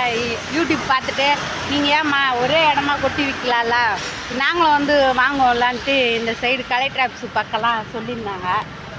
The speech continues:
சரி, நானும் விஷயம் தெரியாம என்ன பண்ணிட்டேன்னா, இந்த ஹவுசிங் போர்டான மெயின் ரோட்ல பார்த்தீங்கன்னா, இங்க பக்கத்து, பக்க வார்டுலாம் காலி இடம் இருக்குல்ல, இங்க வந்து கொட்டி வித்துன்னு இருந்தேன். ரெண்டு நாளா நகராட்சிக்கும் நான் வந்து பில்லு கட்டின்னு இருந்தேன்.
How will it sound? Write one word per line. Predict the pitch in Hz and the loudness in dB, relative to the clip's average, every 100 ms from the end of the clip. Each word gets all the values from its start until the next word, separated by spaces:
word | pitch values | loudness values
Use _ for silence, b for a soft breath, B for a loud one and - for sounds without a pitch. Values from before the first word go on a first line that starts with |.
| - - | -8 -2
சரி, | 269 277 262 254 240 | 0 0 0 0 -2
நானும் | 214 220 240 339 370 | -2 -2 0 0 0
விஷயம் | 294 - 359 302 | 0 0 0 2
தெரியாம | 285 294 285 | 2 2 0
என்ன | 277 285 | -2 0
பண்ணிட்டேன்னா, | 269 254 247 269 302 277 220 180 180 - - - - - - 254 | -2 -2 -4 -2 0 0 -2 -4 -8 -8 -8 -6 -6 -4 -4 -2
இந்த | 240 233 233 | 0 2 2
ஹவுசிங் | 294 330 311 269 | 0 0 0 2
போர்டான | 262 254 254 | 2 2 0
மெயின் | 247 302 302 | 2 2 2
ரோட்ல | 277 254 - | 2 0 -2
பார்த்தீங்கன்னா, | 233 240 254 311 | -2 -4 -4 -2
இங்க | 294 262 240 233 214 | 0 2 4 2 0
பக்கத்து, | 269 262 330 330 285 | -2 -2 -2 0 0
பக்க | 269 - 339 | 0 2 4
வார்டுலாம் | 320 294 262 269 277 269 240 | 4 4 -2 -2 2 2 0
காலி | 233 277 262 | 0 0 0
இடம் | 214 190 | 0 0
இருக்குல்ல, | 185 185 262 285 185 - - - - - - 269 | -2 0 2 2 0 -4 -4 -4 -6 -6 -6 -2
இங்க | 311 311 | 2 4
வந்து | 302 320 339 330 294 262 240 | 4 4 2 2 2 0 0
கொட்டி | 262 277 320 | -2 0 -2
வித்துன்னு | 277 - | -2 -4
இருந்தேன். | 254 220 208 254 | -4 -2 0 0
ரெண்டு | 262 269 | 0 0
நாளா | 277 294 | 0 0
நகராட்சிக்கும் | 277 262 269 277 - 262 262 | 0 0 0 0 -4 -4 -2
நான் | 240 | 0
வந்து | 233 226 | -2 -4
பில்லு | 240 254 | -4 -2
கட்டின்னு | 233 202 | -2 -2
இருந்தேன். | 190 175 175 214 | -4 -2 -2 0